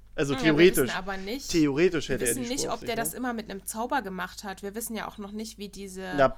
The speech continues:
Speaker 1: seine,
Speaker 2: dieser
Speaker 1: seine
Speaker 2: Akt
Speaker 1: Eltern, also seine, sein, seine, hier Tom, die, die Riddles, die hat er mit einem
Speaker 2: Mhm.
Speaker 1: Todesfluch um-, umgenietet. So steht's jedenfalls geschrieben, dass die quasi die Auroren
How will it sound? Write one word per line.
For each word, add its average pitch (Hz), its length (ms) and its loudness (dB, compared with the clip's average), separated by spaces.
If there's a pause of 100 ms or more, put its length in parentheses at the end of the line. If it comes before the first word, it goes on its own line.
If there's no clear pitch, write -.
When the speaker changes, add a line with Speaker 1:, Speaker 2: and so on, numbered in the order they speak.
(140)
Speaker 1:
seine, 135 360 4
Speaker 2:
dieser 120 40 0
Speaker 1:
seine 123 260 0
Speaker 2:
Akt 101 100 -2
Speaker 1:
Eltern, 220 640 -2
also 139 240 -2
seine, 127 460 2
sein, 123 240 -4
seine, 123 440 -4
hier 135 220 0
Tom, 131 320 -4
die, 127 240 -4
die 131 140 -4
Riddles, 185 520 -2
die 156 180 -2
hat 190 140 0
er 208 80 0
mit 196 140 -10
einem 208 80 -12
Speaker 2:
Mhm. 202 40 -12
Speaker 1:
Todesfluch 147 600 -2
um-, 135 240 -8
umgenietet. 127 760 -6 (800)
So - 120 -2
steht's - 420 -4
jedenfalls 127 500 -4
geschrieben, 135 440 -2
dass - 280 -2
die 117 480 -4
quasi 131 240 0
die 139 120 -4
Auroren 131 540 0